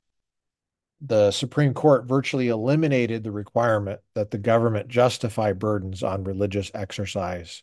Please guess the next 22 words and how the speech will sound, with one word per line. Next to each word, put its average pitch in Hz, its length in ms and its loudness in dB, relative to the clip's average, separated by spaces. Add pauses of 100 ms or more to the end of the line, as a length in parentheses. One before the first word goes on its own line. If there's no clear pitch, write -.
imposed 101 480 -2
by 92 160 -2
laws 92 600 -4 (640)
neutral 107 760 0 (180)
toward 101 300 0
religion. 90 580 -8 (1900)
The - 180 -4
act 139 340 2
avowed 117 520 2
to, 113 420 -2 (500)
that's 107 200 -6
a 95 220 0 (1700)
Religious 120 480 4
Freedom 110 360 0
Restoration 104 540 2
Act. 87 240 -14 (100)
The - 180 -4
act, - 460 -2 (1300)
sometimes 135 400 4
it's 110 80 0
called 110 260 2
rfra. 110 540 2